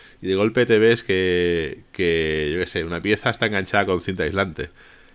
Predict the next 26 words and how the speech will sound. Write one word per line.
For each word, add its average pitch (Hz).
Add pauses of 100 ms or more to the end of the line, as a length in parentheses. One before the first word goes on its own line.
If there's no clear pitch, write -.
(200)
Entonces, 87
en 110
el 98
fondo, 127 (720)
<clears throat> -
no 120
lo 135
parece, 117
¿no? 165 (680)
Pero 107
si -
esa 147
cinta 139
aislante 131
te 120
dijese, 117
"No, 123
aquí 110
hemos 127
puesto 131
unos 120
tornillos 120
y 101
no 104
pasa 107
nada", 120